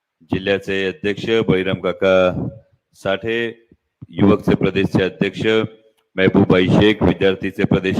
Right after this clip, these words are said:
अध्यक्ष सुनीलजी गव्हाणे, उत्तमरावजी जानकर, रविभाऊ पाटील, सुवर्णाजी शिवपुरे, ऋतुजा ताई सुर्वे, सागरजी असतील, विनयकुमार पाटील असतील, संजयजी क्षीरसागर असतील, पवनकुमार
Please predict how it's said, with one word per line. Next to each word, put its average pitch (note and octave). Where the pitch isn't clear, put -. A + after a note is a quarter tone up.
अध्यक्ष G2
सुनीलजी F#2+
गव्हाणे, A2
उत्तमरावजी G2+
जानकर, G2+
रविभाऊ F#2
पाटील, A2+
सुवर्णाजी G#2
शिवपुरे, A2
ऋतुजा G2
ताई F#2+
सुर्वे, A2
सागरजी G#2+
असतील, A2
विनयकुमार G#2
पाटील A2
असतील, A2+
संजयजी G#2
क्षीरसागर A2
असतील, A#2
पवनकुमार A2+